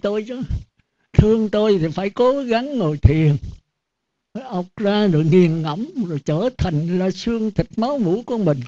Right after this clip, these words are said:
Rồi phải nghiền ngẫm tới lui cho thấy thật rõ. Thấy thật rõ là nhập luôn. Còn như vậy là thấy lờ mờ, lờ mờ thì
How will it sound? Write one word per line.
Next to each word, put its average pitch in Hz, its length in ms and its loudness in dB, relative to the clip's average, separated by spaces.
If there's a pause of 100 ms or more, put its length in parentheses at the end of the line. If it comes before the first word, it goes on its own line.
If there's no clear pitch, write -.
(1300)
Rồi 151 140 -4
phải 175 220 -4
nghiền 175 340 8
ngẫm 175 220 0
tới 254 220 4
lui 220 260 4
cho 208 100 0
thấy 349 420 2
thật 165 260 4
rõ. 175 460 -2 (2000)
Thấy 285 160 -4
thật 294 200 0
rõ 196 200 0
là 277 120 0
nhập 202 240 -2
luôn. 254 200 0 (1500)
Còn 202 180 0
như 240 180 4
vậy 202 160 6
là 220 120 4
thấy 262 200 2
lờ 226 200 2
mờ, 208 300 2
lờ 190 300 2
mờ 185 280 2
thì 190 80 2